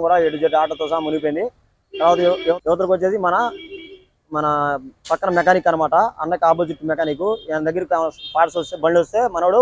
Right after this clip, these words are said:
ఓపెన్ చేస్తారన్నమాట ఇంజన్లు అనేవి. ఇటు మనం లోపల పోతే మనం రావడం అనేది ఉండదు అనమాట, మొత్తం కూడా బురదే, మొత్తం ఇంకా తేమ ఉంటుంది అనమాట. ఎందుకంటే ఇది ఆయిల్కి సంబంధించినవి కాబట్టి మనం ఖరాబ్ అవుతుంది అనమాట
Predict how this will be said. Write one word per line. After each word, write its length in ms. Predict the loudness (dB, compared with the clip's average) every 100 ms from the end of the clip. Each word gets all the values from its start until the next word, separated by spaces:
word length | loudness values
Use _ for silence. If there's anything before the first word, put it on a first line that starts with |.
| 4
ఓపెన్ 200 | 2 2
చేస్తారన్నమాట 360 | 0 0 -4 -2
ఇంజన్లు 200 | -2 -2
అనేవి. 180 | 0 0 -2
ఇటు 100 | 0
మనం 140 | 2 6
లోపల 200 | 6 6 2
పోతే 200 | 2 2 2 0
మనం 120 | 2 4
రావడం 220 | 4 2
అనేది 160 | 0 0
ఉండదు 140 | 0
అనమాట, 180 | -2 -2 -4
మొత్తం 200 | -4 0 2
కూడా 120 | 4 2
బురదే, 240 | 2 0 -2 _ _ _ _ _
మొత్తం 220 | -10 -2 0 2 0
ఇంకా 160 | 0 -2
తేమ 120 | -2 -2
ఉంటుంది 160 | 0 -2
అనమాట. 220 | 0 0 0 0 -4
ఎందుకంటే 300 | -2 -2 2
ఇది 120 | 2 2 -2 _ _ _ _ 4
ఆయిల్కి 200 | 4 4
సంబంధించినవి 420 | 0 -2 0 4
కాబట్టి 220 | 6 6 2
మనం 160 | 0 0 -2 -4 -10 _ _ _ _ _ _ -8 2
ఖరాబ్ 200 | 4 6
అవుతుంది 200 | 2 0
అనమాట 180 | -2 -2